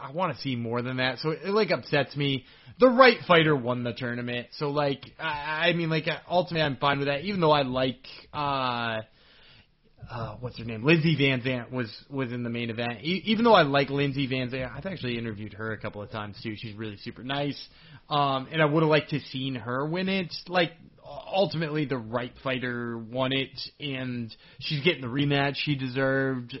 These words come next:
That, that's Jessica Del Boni, by the way. I don't know if I've even said her name. Jessica Del Boni,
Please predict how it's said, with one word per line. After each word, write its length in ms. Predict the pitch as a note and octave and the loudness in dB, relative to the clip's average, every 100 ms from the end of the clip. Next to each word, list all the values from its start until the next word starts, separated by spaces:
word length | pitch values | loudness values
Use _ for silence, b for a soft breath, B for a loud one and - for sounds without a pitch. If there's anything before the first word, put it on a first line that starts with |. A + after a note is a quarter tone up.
| - | 4
That, 240 | D#3 D#3 D3+ | 4 4 2
that's 200 | D#3+ - | 0 2
Jessica 340 | D#3+ D#3 - C3 | 0 0 0 -2
Del 200 | B2+ A2 | 0 -2
Boni, 280 | A2+ A2 | -4 -4
by 140 | A2 A2 | -4 -4
the 60 | A2 | -2
way. 100 | A2 | -2
I 140 | A#2 | -4
don't 140 | A2 | -8
know 80 | G2+ | -10
if 100 | G2 | -12
I've 160 | G#2 G2 | -14 -14
even 200 | G2+ G2 | -14 -12
said 160 | A#2+ G#2+ | -8 -8
her 60 | |
name. 140 | G2+ G2+ | -8 -6
Jessica 300 | D3 - C3+ | -6 -6 -4
Del 160 | B2 | -4
Boni, 380 | A#2 B2 A#2+ A#2 | 0 0 -2 -4